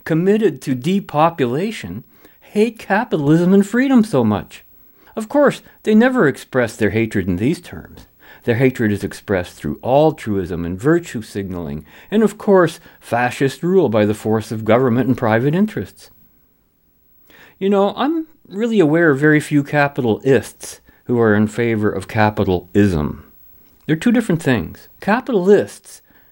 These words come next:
exist under all forms of government and social systems. They exist in communist countries where there's no capitalism at all. A capitalist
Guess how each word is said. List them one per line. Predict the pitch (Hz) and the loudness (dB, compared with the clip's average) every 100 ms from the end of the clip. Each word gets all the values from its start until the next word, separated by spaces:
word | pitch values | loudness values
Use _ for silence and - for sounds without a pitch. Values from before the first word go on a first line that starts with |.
| _ | _
exist | 147 156 170 175 160 | -2 0 0 0 2
under | 160 151 147 | 2 2 0
all | 185 | -4
forms | 196 165 127 113 | -2 0 2 0
of | 110 | -2
government | 110 107 110 123 | 0 2 2 0
and | 110 | -2
social | 151 160 165 | 0 0 -2
systems. | 139 95 - - - - _ _ _ _ _ _ _ _ | -6 -8 -10 -16 -16 -20 _ _ _ _ _ _ _ _
They | - | -2
exist | 101 95 98 - | -2 0 -2 -2
in | 78 80 | -4 -4
communist | - 90 107 135 139 | -4 0 2 2 2
countries | - 147 160 170 185 170 | 0 0 2 2 2 0
where | 117 110 | 0 0
there's | 107 120 | 2 0
no | 123 135 | 2 2
capitalism | 143 151 170 170 170 180 | 0 -2 0 0 2 2
at | 190 | 0
all. | 185 220 175 - _ _ | 0 -2 -4 -10 _ _
A | 165 | -6
capitalist | 165 220 294 285 170 104 190 131 107 - - | 2 2 2 0 0 4 4 4 0 -14 -20